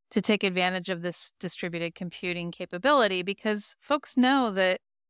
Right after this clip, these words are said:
if you're able to connect things based on distributed locations, you're able to optimize your compute in a way that could never be done with a cloud or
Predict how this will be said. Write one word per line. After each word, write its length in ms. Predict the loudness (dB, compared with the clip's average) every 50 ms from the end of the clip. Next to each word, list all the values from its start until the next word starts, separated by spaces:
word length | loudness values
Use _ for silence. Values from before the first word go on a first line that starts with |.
| _ _ -6
if 120 | -4 0
you're 160 | 2 0 2 2
able 520 | 4 4 4 4 6 6 6 6 6 4 2
to 140 | 0 -2 -6
connect 420 | -4 -2 0 2 2 2 2 0 -4
things 680 | -6 -4 -4 -4 -4 -6 -6 -6 -6 -6 -6 -6 -6 _ _ _ _ _ _ _ _ _ _ _ _ _
based 300 | 6 8 8 8 6 6
on 300 | 6 6 6 6 2 0 -6 _ _ _ -6
distributed 560 | -4 -2 0 0 0 2 2 2 2 2 2
locations, 1040 | 2 0 0 -2 -4 -2 2 2 2 2 2 0 0 0 -2 -2 -2 -4 -4 -4 -2
you're 180 | 2 2 2 4
able 280 | 4 2 2 2 0
to 120 | 0 0 0
optimize 1120 | 2 4 4 2 2 0 0 0 2 2 2 0 0 -2 -4 -6 -4 -2 0 0 -2 -2 -4 _ -8
your 180 | -6 -4 -4
compute 680 | -4 -4 -6 -6 -6 -6 -6 -2 0 2 2 4 2 2 0
in 120 | -2 -2 -2
a 80 | 0
way 200 | 0 0 0 0
that 160 | -2 -4 -6
could 200 | -8 -6 -4 0
never 400 | 2 6 6 6 6 6 4 0
be 180 | 0 0 -4 -6
done 600 | -4 -2 -2 -2 -2 -2 -4 -6 -8 -10 -12 -14 _ _ _ _
with 380 | -8 -4 -2 0 0 -2 -2 0
a 280 | 0 2 2 0 -2 -4
cloud 540 | -8 -4 0 2 4 4 6 4 4 2 0
or 160 | -2 -4 -4